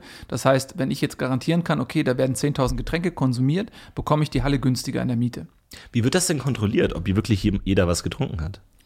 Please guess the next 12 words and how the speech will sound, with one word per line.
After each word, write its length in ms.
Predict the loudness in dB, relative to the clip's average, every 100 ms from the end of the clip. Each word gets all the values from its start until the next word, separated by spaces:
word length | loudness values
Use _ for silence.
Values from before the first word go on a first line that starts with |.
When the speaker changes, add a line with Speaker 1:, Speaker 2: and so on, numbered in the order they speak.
| -12 0
Speaker 1:
Na, 140 | 2
das 160 | 2 -2
gibt 180 | -2
da 140 | 0 0
so 80 | 2
eine 120 | 2
Liste. 260 | 2 0
Du 80 | 2
musst 240 | 2 0 -2
dein, 420 | -2 0 0 -2 -2
äh, 400 | -2 -2 -4 -8 -8
Ticket 380 | -2 0 -2 -4